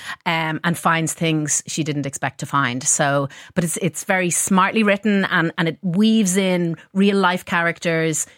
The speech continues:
in nineteen seventies, nineteen eighties New York. Um, so there's a bit of Bowie, there's a bit of Warhol,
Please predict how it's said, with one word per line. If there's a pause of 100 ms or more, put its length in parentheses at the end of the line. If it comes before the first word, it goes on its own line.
(120)
in
nineteen
seventies,
nineteen
eighties
New
York. (300)
Um,
so
there's
a
bit
of
Bowie,
there's
a
bit
of
Warhol,